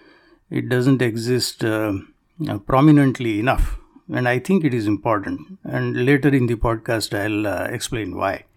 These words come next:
Until exactly two years ago, my knowledge of Indigenous issues barely scratched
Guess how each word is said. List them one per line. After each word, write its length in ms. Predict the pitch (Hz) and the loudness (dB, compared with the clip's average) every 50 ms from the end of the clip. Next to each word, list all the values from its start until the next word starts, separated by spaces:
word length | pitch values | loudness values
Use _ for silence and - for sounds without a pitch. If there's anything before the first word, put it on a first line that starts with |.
| _ _ _ _ _ _ _ _ _ _ _ _ _ _ _ _ _ _ _ _ _ _ _ _ _ | _ _ _ _ _ _ _ _ _ _ _ _ _ _ _ _ _ _ _ _ _ _ _ _ _
Until 320 | - 135 151 165 196 202 196 | -4 0 0 2 4 4 4
exactly 560 | 180 151 143 151 185 180 175 - 196 190 190 | 6 4 4 4 2 2 2 0 0 0 0
two 240 | - - 165 185 208 | 0 0 0 0 2
years 320 | 196 175 151 147 131 - | 4 6 6 4 4 2
ago, 300 | 135 117 107 135 180 247 | -2 -2 0 -2 0 0
my 240 | 240 196 156 147 156 | 2 4 6 6 8
knowledge 400 | 156 139 127 131 143 165 180 185 | 8 6 6 6 6 6 6 6
of 180 | 190 175 151 | 4 4 4
Indigenous 580 | 165 147 147 151 151 160 156 165 160 170 156 131 | 4 4 6 6 4 4 4 6 6 6 6 6
issues 380 | 156 139 - - 175 170 165 147 | 4 2 2 2 2 2 2 0
barely 540 | 127 120 127 131 135 139 139 156 160 156 | 0 2 4 4 4 4 6 6 4 4
scratched 640 | 151 - - - 120 120 123 123 117 - - - - | 4 0 -4 -2 2 4 4 4 2 0 -6 -10 -10